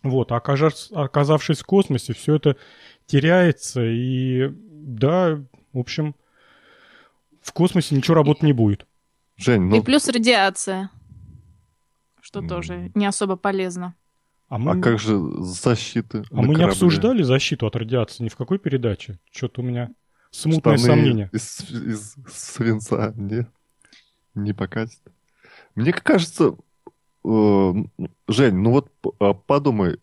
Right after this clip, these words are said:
Speaker 2: л-, л-, лети-, летишь вот ты в ракете пи-, э, пятьсот дней. У тебя получается экономия на презервативах.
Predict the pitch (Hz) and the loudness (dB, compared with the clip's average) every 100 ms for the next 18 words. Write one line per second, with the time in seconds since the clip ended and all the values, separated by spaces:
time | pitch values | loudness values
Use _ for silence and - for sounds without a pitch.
0 | - 107 - _ - 101 117 - 113 120 | -8 -6 -8 _ -12 -10 -10 -6 -4 -6
1 | - - - - 113 127 - 196 - 113 | -8 -18 -4 -2 -2 -2 -2 -2 -2 -4
2 | - 131 120 - - 117 113 - 107 87 | 0 0 0 -4 -4 0 0 0 -2 -2
3 | - - - _ 104 98 120 - 135 117 | -10 -8 -10 _ -4 0 -2 0 0 0
4 | 107 92 80 82 _ _ _ _ _ _ | -2 -2 -2 -4 _ _ _ _ _ _
5 | - 101 147 160 - 139 139 - 147 135 | -8 -4 2 2 4 2 2 2 2 0
6 | - 110 - _ _ _ - 139 - 135 | -6 -8 -10 _ _ _ -4 -2 0 2
7 | 131 127 113 107 107 110 104 90 - 117 | 4 2 4 2 2 2 2 0 0 0
8 | 113 117 117 110 95 95 131 | 2 4 2 0 -2 -2 -4